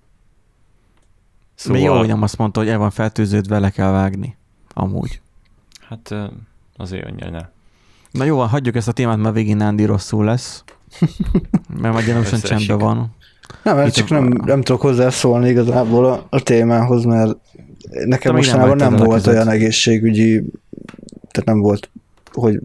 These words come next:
Speaker 3: hogy volt, nem kereszteztem az egészségügyet, max annyi, hogy ugye az oltással, de az meg nagyon flottul ment, úgyhogy az, az semmi probléma nem volt.
Speaker 1: Aha, aha, te akkor meg ilyen jobboldali, hurrá optimista, fideszes vagy.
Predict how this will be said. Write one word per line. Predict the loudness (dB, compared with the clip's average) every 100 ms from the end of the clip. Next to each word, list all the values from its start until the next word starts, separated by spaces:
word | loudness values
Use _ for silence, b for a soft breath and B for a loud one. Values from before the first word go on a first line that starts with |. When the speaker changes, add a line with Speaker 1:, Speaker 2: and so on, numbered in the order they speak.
| -4
Speaker 3:
hogy | 0 2
volt, | 2
nem | 0 0
kereszteztem | 0 0 0 -2 -4 -2 -2 -2 -2
az | 0
egészségügyet, | 2 2 0 0 2 2 2 -2
max | -2 -2 0 0
annyi, | 2
hogy | 4 4
ugye | 2
az | 2
oltással, | 2 2 0 0 0 0 0 -2 B B B -2
de | 0
az | 2
meg | 2
nagyon | 2 2 0
flottul | 0 -2 0 2
ment, | 2 0 -2 -10 -6
úgyhogy | -6 -4 -2
az, | -2 -2 -6
az | -6 -2 -2
semmi | 0 0 0
probléma | 0 0 2 2
nem | 2
volt. | 2 2
Speaker 1:
Aha, | 2 -2 -4 -8
aha, | -4 0 0 -2 -8 -8
te | -8
akkor | -4 -4
meg | -2
ilyen | -2 0
jobboldali, | -2 0 0 0 -2 -2 -6 b b -4
hurrá | -2 0
optimista, | -2 -2 -4 -4 -4 -4 -4
fideszes | -4 -6 -6 -8 -8
vagy. | -6 -6 -8